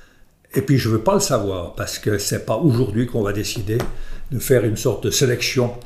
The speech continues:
des gens qui sont. Mais comme libéraux, on reste convaincu que le système qu'on a mis sur pied doit évoluer, mais qu'il est un, le système qui protège le mieux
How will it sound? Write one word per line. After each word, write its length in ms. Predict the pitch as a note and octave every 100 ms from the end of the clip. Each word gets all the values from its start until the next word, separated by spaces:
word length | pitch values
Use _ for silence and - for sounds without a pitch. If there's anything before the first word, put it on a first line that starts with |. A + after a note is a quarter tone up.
| - - -
des 240 | G#2+ A2 G2
gens 320 | A#2+ B2+ B2
qui 180 | A2 G#2
sont. 240 | - - - -
Mais 280 | C#3+ E3 - - -
comme 320 | A#2+ G#2 G2+
libéraux, 640 | G#2+ A2 B2+ D#3 G3 F3+ - - - - - C3+
on 160 | A2
reste 260 | A2 B2+ -
convaincu 840 | B2 G#2 G#2 D3 D#3 E3+ - - -
que 260 | A2+ G2+ G2+
le 100 | G2
système 640 | - - - C#3 B2 A#2
qu'on 160 | - F#2+
a 60 | F#2
mis 120 | A#2
sur 300 | - G#2+ -
pied 400 | - E3 F3+ - - - - - _ _
doit 320 | - D3 C#3 C3+
évoluer, 540 | G#2 G#2 A#2 F3 G3 - _ _ -
mais 520 | A#2 B2+ - - -
qu'il 220 | - G#2
est 100 | C3
un, 120 | D3 G#2+
le 260 | - A2+
système 640 | - A2 - D3 E3 E3+ E3+
qui 100 | -
protège 420 | A#2 - A#2 G#2
le 80 | G#2
mieux 420 | C3 D#3+ D#3